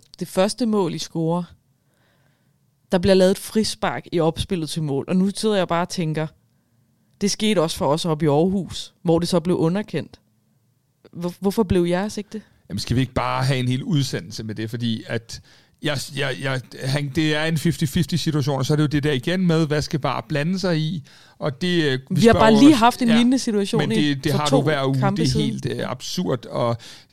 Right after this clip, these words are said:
Speaker 2: øhm, vi snakker jo i Kvartibolt aldrig om dommerne, men jeg fik da i hvert fald sådan bare sagt, at jeg synes, det var en dårlig ledet kamp i går,
Speaker 1: Mm.
Speaker 2: øh, Sandy Putros. Øhm,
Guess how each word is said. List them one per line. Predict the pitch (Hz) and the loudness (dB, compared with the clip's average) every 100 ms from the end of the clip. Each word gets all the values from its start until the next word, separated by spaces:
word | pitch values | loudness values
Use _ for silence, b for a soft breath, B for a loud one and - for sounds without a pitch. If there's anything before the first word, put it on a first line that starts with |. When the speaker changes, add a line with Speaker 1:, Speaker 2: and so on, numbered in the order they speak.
| - | -6
Speaker 2:
øhm, | 143 123 117 113 117 131 139 131 - _ _ | -2 0 0 -2 -4 -6 -6 -8 -10 _ _
vi | 160 | -4
snakker | - 160 135 160 | -2 -2 0 0
jo | 160 143 139 | 2 0 0
i | 143 | -4
Kvartibolt | - 131 135 147 147 - _ | -2 -2 0 0 -2 -6 _
aldrig | 147 147 156 135 - - | -4 -2 0 -2 -4 -12
om | 151 | -8
dommerne, | 131 123 117 139 143 | -2 -2 0 0 0
men | 139 139 131 127 B B - | -2 -2 -2 -2 B B -6
jeg | 123 | -2
fik | 139 135 | -2 0
da | 143 135 | 0 -2
i | 147 | -2
hvert | 165 147 | -2 0
fald | 151 | -2
sådan | 139 156 147 | 0 -2 -2
bare | 135 151 | 0 0
sagt, | - 156 139 | -2 -4 -6
at | 143 | -6
jeg | 139 | -6
synes, | 135 | -6
det | 151 | -2
var | 143 | -2
en | 131 | 0
dårlig | 135 139 147 | 0 2 2
ledet | 147 165 180 | 4 4 2
kamp | - 120 - | -2 -8 -8
i | - | -14
går, | - - - B 180 165 165 | -12 -12 -16 B -16 -14 -6
Speaker 1:
Mm. | |
Speaker 2:
øh, | 123 117 110 | -4 -2 -4
Sandy | 110 113 117 | -4 -4 -4
Putros. | 113 143 - 120 - - | -4 -6 -4 -6 -6 -6
Øhm, | 127 120 113 104 107 107 104 | -4 -4 -4 -6 -8 -8 -10